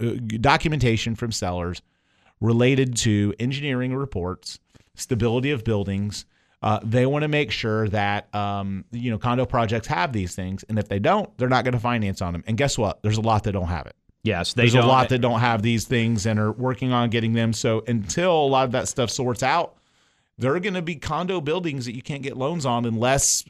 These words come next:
Speaker 1: uh, a portfolio lender or someone wants to loan on it. Fannie and Freddie are, are gonna make it harder to qualify for a loan in Florida
Speaker 2: Yeah, they,
Speaker 1: for
Speaker 2: they,
Speaker 1: a condo.
Speaker 2: they, yeah, they sure are. And so it's gonna be more difficult to get a mortgage on that. And you're right. That's the problem is, is that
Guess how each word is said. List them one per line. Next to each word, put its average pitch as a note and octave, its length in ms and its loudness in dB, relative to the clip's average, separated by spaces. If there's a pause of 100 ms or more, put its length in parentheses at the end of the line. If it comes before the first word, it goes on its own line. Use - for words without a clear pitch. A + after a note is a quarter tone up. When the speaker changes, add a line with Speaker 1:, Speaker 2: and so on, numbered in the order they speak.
Speaker 1:
uh, A#2+ 240 2
a - 40 -4
portfolio D3+ 720 2
lender E3 800 0
or B2 320 2
someone D3+ 360 -2
wants D3 200 -6
to - 80 -2
loan D3 320 0
on D#3 200 2
it. D#3 200 -2
Fannie C#3+ 300 -2
and D3+ 60 -2
Freddie D3+ 360 0
are, A2+ 200 2
are A2+ 260 0
gonna C3 260 -2
make C3+ 400 0
it - 100 -4
harder A2 360 2
to - 140 -6
qualify A2 420 2
for G#2 100 -2
a G2+ 60 0
loan G2+ 200 0
in F#2 80 -2
Florida G#2 300 0
Speaker 2:
Yeah, G2+ 240 0
they, G#2+ 180 0
Speaker 1:
for G#2+ 60 -2
Speaker 2:
they, G2+ 140 2
Speaker 1:
a A2 100 2
condo. A2 240 0
Speaker 2:
they, G2+ 160 0
yeah, G2+ 300 0
they G2 160 0
sure G2 340 0
are. F#2 180 2
And F2 80 -2
so G#2+ 140 0
it's G2+ 100 -4
gonna A2 140 0
be G#2 80 2
more G2+ 160 0
difficult F#2+ 380 -2
to F#2+ 40 -4
get F#2 160 0
a F#2+ 60 0
mortgage F#2 360 -2
on F2+ 200 -2
that. F2 240 -2
And F#2+ 180 -2
you're G2 80 0
right. G2+ 340 -2
That's A2 300 -4
the G2 120 -6
problem A#2 580 -2
is, F2 240 -4
is D#2+ 140 -8
that F2+ 260 -4